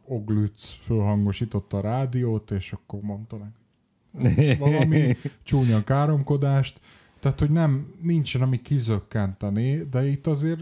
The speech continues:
Speaker 1: kőkemény, nem tudom én, kétszáz, kétszázötven oldalnyi,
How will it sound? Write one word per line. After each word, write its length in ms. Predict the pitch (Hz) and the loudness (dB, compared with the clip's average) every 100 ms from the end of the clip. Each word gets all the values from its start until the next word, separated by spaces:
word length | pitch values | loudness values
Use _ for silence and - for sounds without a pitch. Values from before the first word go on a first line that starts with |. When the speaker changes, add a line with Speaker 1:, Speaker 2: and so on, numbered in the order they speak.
| 170 | -10
Speaker 1:
kőkemény, 540 | - 147 - 110 113 113 | -8 -8 -4 -2 0 0
nem 180 | 110 104 | -2 -4
tudom 260 | 107 101 | -4 -4
én, 120 | 104 | -4
kétszáz, 720 | 101 123 - - 104 104 - - _ | -4 -8 -8 -6 -4 -6 -10 -20 _
kétszázötven 800 | 110 104 110 104 104 104 107 101 | -10 -8 -6 -6 -6 -6 -6 -4
oldalnyi, 920 | 104 107 107 107 107 110 120 123 120 | -2 -2 -2 0 0 -2 -2 -2 -4